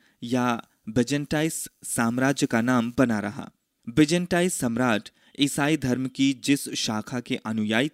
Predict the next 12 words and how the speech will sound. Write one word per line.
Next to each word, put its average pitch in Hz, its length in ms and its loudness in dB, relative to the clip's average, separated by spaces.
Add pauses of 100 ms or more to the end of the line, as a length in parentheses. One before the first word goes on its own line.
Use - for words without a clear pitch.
थे, 104 120 -2 (200)
उसे 143 300 0
पूर्वी 151 600 -4 (260)
या 143 200 0
ग्रीक 139 420 -2 (380)
ऑर्थोडॉक्स 135 840 0 (300)
चर्च 147 260 2
कहा 110 240 -4
जाता 107 320 0
था। - 220 -12 (320)
तुर्कों 170 380 8
ने 151 260 4